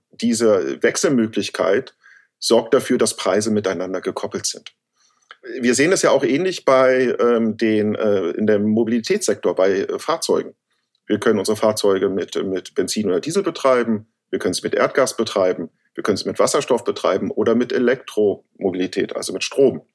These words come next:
Und allein durch diesen Faktor ist die Nachfrage nach Mobilität etwas, was, äh, nach allen vier möglichen Energieträgern,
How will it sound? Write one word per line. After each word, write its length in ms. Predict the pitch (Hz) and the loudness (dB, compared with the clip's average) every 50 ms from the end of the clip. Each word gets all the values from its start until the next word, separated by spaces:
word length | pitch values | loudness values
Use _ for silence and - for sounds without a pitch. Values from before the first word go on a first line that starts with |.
| _ _ _ _ _ _ _ _ _ _ _ _ _ | _ _ _ _ _ _ _ _ _ _ _ _ _
Und 180 | - 110 110 110 | -2 -2 0 2
allein 300 | 120 117 110 123 147 165 | 2 2 4 2 2 0
durch 140 | 165 143 | -2 -4
diesen 280 | - 151 165 160 170 143 | -4 -6 -6 -4 -4 -6
Faktor 720 | - - 170 196 - - - 113 101 101 107 135 - - _ _ _ _ _ _ _ _ | -2 -2 -2 -2 -2 -2 0 2 4 4 2 2 0 -4 _ _ _ _ _ _ _ _
ist 340 | - 127 - - - 110 | 0 0 0 -2 -6 -4
die 100 | 120 113 | 0 2
Nachfrage 520 | 110 117 127 165 - - - 147 147 143 143 | 2 2 2 0 -2 0 0 0 2 2 0
nach 140 | 139 123 - | -2 0 0
Mobilität 840 | 127 120 110 120 110 107 104 104 - 120 117 135 170 202 - - _ _ _ - _ _ _ | -2 -2 0 0 0 0 -2 -2 0 0 0 0 0 -2 -6 -12 _ _ _ -20 _ _ _
etwas, 480 | - 123 127 - 139 135 135 - 117 113 | -2 -2 0 4 2 2 2 2 0 0
was, 320 | 120 117 117 - - - | 2 2 2 0 -2 -2
äh, 240 | - 117 113 110 107 | 0 2 2 2 2
nach 360 | - 113 113 110 110 - - | 2 2 2 2 0 -2 -2
allen 260 | - 110 117 143 151 | 2 2 2 2 0
vier 320 | 143 - - 156 160 156 143 | -2 -4 -2 0 0 0 2
möglichen 460 | 127 120 135 139 - 139 - 135 113 | 2 0 0 0 -2 -4 -4 -2 -2
Energieträgern, 960 | - 113 110 104 101 110 110 110 - - 120 139 165 - 175 180 185 185 170 | -2 -2 -2 -2 -2 -4 -6 -6 -2 -2 -2 -2 0 0 0 0 0 -2 -6